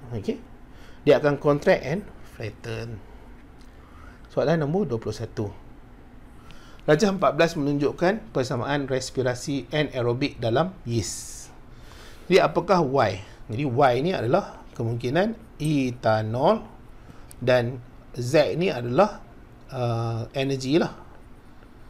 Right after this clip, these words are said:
Energy. Ada yang melibatkan lactic,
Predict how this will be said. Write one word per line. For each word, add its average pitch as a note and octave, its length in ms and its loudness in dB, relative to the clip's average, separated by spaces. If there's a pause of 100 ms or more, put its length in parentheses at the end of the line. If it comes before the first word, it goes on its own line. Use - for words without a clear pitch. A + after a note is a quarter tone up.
(800)
Energy. G2 480 -8 (880)
Ada D#3 180 6
yang C3+ 220 4
melibatkan C3+ 560 2
lactic, C#3+ 420 0